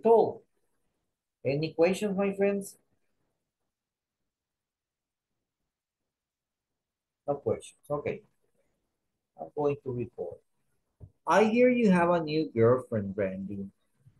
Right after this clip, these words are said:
"Yes, her name is Ashley, and she's gorgeous." "Really?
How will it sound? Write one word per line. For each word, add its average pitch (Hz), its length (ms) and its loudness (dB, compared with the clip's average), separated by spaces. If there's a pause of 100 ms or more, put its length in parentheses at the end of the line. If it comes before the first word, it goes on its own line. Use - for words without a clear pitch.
(300)
"Yes, 190 380 2 (400)
her 135 180 -2
name 123 300 2
is 135 160 -4
Ashley, 135 580 -2 (500)
and 127 300 -4
she's 143 320 0
gorgeous." 131 920 0 (760)
"Really? 139 480 2